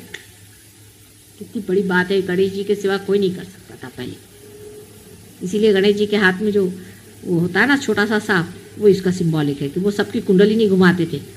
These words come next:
अब तुम्हारे कम से कम एक तो हाथ में आ गया कि कुंडलिनी तो चला सकते हो सबकी। काय कळलं का, केवढं मोठं झालंय दामले, घ्या लक्षात। हां, पण ते एवढं मोठं आहे की ते समावत नाही इकडे,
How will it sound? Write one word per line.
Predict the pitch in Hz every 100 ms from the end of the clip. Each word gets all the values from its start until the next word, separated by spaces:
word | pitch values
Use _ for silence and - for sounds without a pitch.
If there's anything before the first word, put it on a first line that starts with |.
| -
अब | 185 185
तुम्हारे | 202 220 254
कम | 233 262
से | 285
कम | 285 254
एक | 277 285
तो | 262
हाथ | 247 262
में | 294
आ | 269
गया | 277 359
कि | 381
कुंडलिनी | 381 294 311 339 370
तो | 339
चला | 339 294 311
सकते | 311 -
हो | 285
सबकी। | 277 254 - 339 151 131 - - - - - - - - - - _ - - - - - - - - _ - - - - _ -
काय | 226 294 311
कळलं | 277 277 339
का, | 392 415 370
केवढं | 330 311 359
मोठं | 349 370
झालंय | 349 339 370 349 302 214
दामले, | 233 269 302 320 302 220
घ्या | 208 233 359
लक्षात। | 339 339 349 294 208 - - - -
हां, | 262 285 269 180 - - - _ _ _ - _ - _ _ _ _ - - - _ - - - - - - - - - - 294 - _ _ 196
पण |
ते | 185 214
एवढं | 202 240
मोठं | 277 247 208
आहे | 170
की | - - - -
ते | - 208
समावत | 175 196 226 262 -
नाही | 143
इकडे, | -